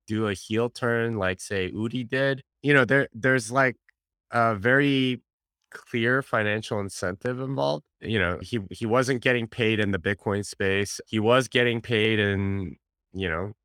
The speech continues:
altcoins because they were like, "Hey, can you review this? And we'll give you these tokens," and all this other stuff. So he, he naturally went that way because that's where he was getting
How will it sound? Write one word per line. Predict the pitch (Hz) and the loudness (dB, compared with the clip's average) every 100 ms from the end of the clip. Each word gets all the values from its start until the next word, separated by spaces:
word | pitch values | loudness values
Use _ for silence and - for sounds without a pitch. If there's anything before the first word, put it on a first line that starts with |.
| _ | _
altcoins | 92 104 - 98 92 101 - | -4 -4 0 0 0 -2 -6
because | 92 - 87 85 - 90 | -8 -2 -2 -2 -6 -6
they | |
were | 85 | -4
like, | 85 87 104 | -2 -4 -2
"Hey, | 107 | -2
can | - 95 | -2 -2
you | 92 | -2
review | 92 92 98 | -2 -2 -2
this? | 92 95 95 - | 0 0 0 -6
And | 78 80 82 | -8 -8 -8
we'll | 87 | -8
give | 90 82 | -6 -6
you | |
these | 85 85 - | -6 -8 -2
tokens," | 127 117 104 98 95 | -2 0 -2 -2 -2
and | 90 | -4
all | 80 | -4
this | 85 - | -4 -4
other | 95 98 | -4 -4
stuff. | - 101 98 _ _ _ _ _ | -2 0 0 _ _ _ _ _
So | - 151 143 | 0 4 4
he, | - 120 143 - | 2 -2 -4 -4
he | - 160 | -2 2
naturally | 143 175 214 - 180 139 | 6 6 4 2 4 4
went | 104 113 135 - | 4 2 2 2
that | 107 80 | 2 2
way | 92 95 | 0 0
because | 92 101 | -2 -2
that's | 98 107 - | -2 -2 -2
where | 92 | -2
he | 90 | -2
was | 78 | -4
getting | - 71 | -8 -12